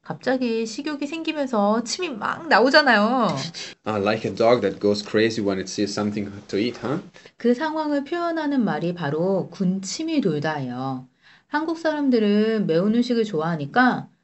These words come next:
Speaker 1: 빨갛고 참기름 냄새가 살짝 나는 음식을 보면 완전 먹고 싶어지거든요. 군침이 돌죠. 이탈리아 사람들은 어떤 음식을 보면 군침이 돌아요?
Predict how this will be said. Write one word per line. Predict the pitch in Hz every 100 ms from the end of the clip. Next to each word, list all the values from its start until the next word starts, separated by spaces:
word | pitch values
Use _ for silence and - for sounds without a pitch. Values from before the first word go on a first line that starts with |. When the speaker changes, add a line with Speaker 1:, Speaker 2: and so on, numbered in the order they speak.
| _ -
Speaker 1:
빨갛고 | 285 294 294 - 247 240 240 240 247
참기름 | 302 294 285 277 269
냄새가 | 220 202 196 185
살짝 | 202 349 359 - 359 320
나는 | 240 240
음식을 | 196 180 254 247
보면 | 147 202 240 - - _ _
완전 | 226 254 294 330 349
먹고 | 262 208 220
싶어지거든요. | - 220 208 190 170 143 110 127 135 139 - _ _ _ -
군침이 | - 214 208 359 339
돌죠. | 175 147 160 151 147 _ _ _ _ _ _ 185
이탈리아 | 175 220 202
사람들은 | 190 220 214 147 139 151 165 131
어떤 | - 143 - 285 294 285
음식을 | 247 202 170
보면 | 143 131 123
군침이 | - 143 - 208 180 -
돌아요? | 135 135 135 208